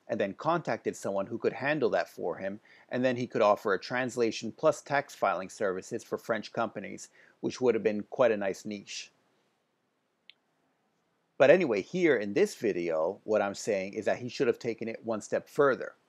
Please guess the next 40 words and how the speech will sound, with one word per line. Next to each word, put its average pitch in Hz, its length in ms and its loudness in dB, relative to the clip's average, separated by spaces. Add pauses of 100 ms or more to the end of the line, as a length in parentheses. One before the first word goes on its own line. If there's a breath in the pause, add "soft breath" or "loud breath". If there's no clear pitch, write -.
(400)
and 123 120 -2
he 127 40 -2
should 123 140 -2
have 107 140 2
standardized 127 840 2
his 110 220 -8
translation 113 720 -2
plus 107 240 -4
tax 127 300 -2
filing 95 320 -2
business 95 480 -8 (260 soft breath)
so - 160 0
as 127 140 4
to - 80 -8
make 120 200 -2
it 127 140 -2
a 117 60 -4
scalable 117 680 2
product. - 540 0 (1500)
In 147 120 2
this 180 200 6
way, 135 160 6
he 113 80 -6
can 120 160 2
offer 127 380 2
a 113 80 2
service 120 720 0
that 110 160 2
is - 320 -4
so 165 280 4
similar 139 440 2
from 120 200 -4
company 123 460 -4
to 117 140 -12
company 120 560 -4 (220 soft breath)
that 117 100 -4
he 120 100 -4
can 98 160 -8
scale 113 400 4
it. - 300 -8